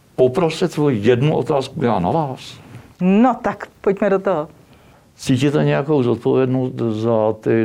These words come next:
Speaker 1: neočkované, kteří teď umírají?
Speaker 2: Ne.
Speaker 1: Ale vy jste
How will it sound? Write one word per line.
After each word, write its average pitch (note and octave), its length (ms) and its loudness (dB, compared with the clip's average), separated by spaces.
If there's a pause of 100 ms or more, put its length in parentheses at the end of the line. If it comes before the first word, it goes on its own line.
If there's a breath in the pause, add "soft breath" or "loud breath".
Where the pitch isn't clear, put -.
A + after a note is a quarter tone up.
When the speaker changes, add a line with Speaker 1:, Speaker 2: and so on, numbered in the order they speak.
(140)
Speaker 1:
neočkované, A#2 760 0
kteří A#2 340 -6
teď A#2+ 240 -6
umírají? A2+ 540 -2 (520)
Speaker 2:
Ne. D#3 180 -6 (1040)
Speaker 1:
Ale G2 240 2
vy G2 120 2
jste - 200 -2